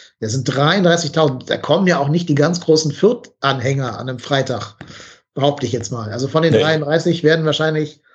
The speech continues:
Speaker 1: zweiunddreißig fünf mindestens Köln-Supporter sein,
Speaker 2: Mhm.
Speaker 1: wenn nicht mehr. Und dann, es gibt da recht wenig Gründe, nicht zu gewinnen.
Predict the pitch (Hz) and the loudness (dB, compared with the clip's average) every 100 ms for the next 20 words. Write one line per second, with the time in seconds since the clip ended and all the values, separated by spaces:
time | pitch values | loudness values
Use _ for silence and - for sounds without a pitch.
0 | _ _ _ - 156 156 156 151 - 170 | _ _ _ 0 2 2 0 0 2 0
1 | 180 - 147 156 185 240 175 165 208 - | 0 -4 0 2 4 4 2 0 -6 -8
2 | - 170 180 165 - 131 131 123 131 170 | 0 2 4 0 0 0 0 0 0 -2
3 | 175 - - 123 107 110 120 135 131 131 | -6 -16 0 2 4 2 -2 -4 -4 -2
4 | 135 175 - _ _ _ - 147 - 131 | -2 -2 -6 _ _ _ -14 -12 -4 -2
5 | 135 139 - - _ - - 156 - - | -2 -6 -10 -20 _ -16 -2 -2 -2 -4
6 | 143 143 143 - 127 151 156 139 - 143 | -2 0 -2 -2 2 4 4 2 2 2
7 | 151 143 143 143 147 131 127 143 147 143 | 2 2 0 0 0 2 4 2 2 -4